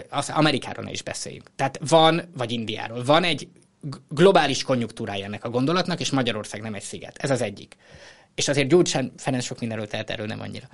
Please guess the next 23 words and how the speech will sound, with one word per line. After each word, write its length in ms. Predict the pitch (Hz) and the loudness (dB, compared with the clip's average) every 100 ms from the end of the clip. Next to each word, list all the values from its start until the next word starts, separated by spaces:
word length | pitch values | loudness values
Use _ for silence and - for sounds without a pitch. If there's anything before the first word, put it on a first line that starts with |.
| - - 139 | -20 -18 -8
A 120 | - | 0
másik, 640 | 147 170 170 - 107 - _ | 4 4 2 0 -2 -6 _
hogy, 360 | - 135 127 - _ | -6 -2 -2 -6 _
öm, 400 | - 131 127 127 - _ _ _ | -6 -2 -2 -4 -6 _ _ _
a 80 | - | 0
legutóbbi 960 | 131 202 233 - 123 110 110 92 85 _ - | 2 4 2 2 -2 -2 -8 -10 -12 _ -16
kétharmad, 800 | - 90 - 123 147 208 269 - _ _ _ _ _ - - | -14 -10 -4 -2 -2 -2 -4 -8 _ _ _ _ _ -20 -16
az 220 | - 113 - _ - | -12 -12 -14 _ -2
abból 460 | 160 196 165 110 | 0 2 0 -2
jött, 600 | 95 101 180 208 - - _ _ _ | -2 -2 -2 -2 -6 -20 _ _ _
hogy 420 | - 113 - - _ _ _ _ _ _ _ _ _ _ | -10 -10 -10 -18 _ _ _ _ _ _ _ _ _ _
azt 340 | - 185 - - | -2 -2 -2 -6
érezték 880 | 131 120 113 - - 208 220 220 - _ _ _ _ | -4 -2 -4 -6 -4 -2 -4 -8 -20 _ _ _ _
az 160 | - - | -14 -8
emberek, 680 | 127 131 170 190 196 - _ _ _ | -6 -4 -4 -4 -6 -12 _ _ _
hogy 300 | - - - _ _ _ _ _ _ _ _ _ _ | -14 -14 -14 _ _ _ _ _ _ _ _ _ _
nem 280 | 135 135 139 | 0 2 4
nekik 360 | 151 131 135 - | 2 0 -4 -6
akarunk 420 | 107 107 98 104 | -6 -6 -8 -10
megfelelni, 720 | 101 - 101 95 85 69 - | -12 -8 -8 -8 -8 -12 -16
hanem 300 | - - 104 | -12 -10 -8
a 60 | - | -10
nyugatnak, 760 | - 113 123 - 202 240 - | -10 -6 -6 -2 -2 -2 -6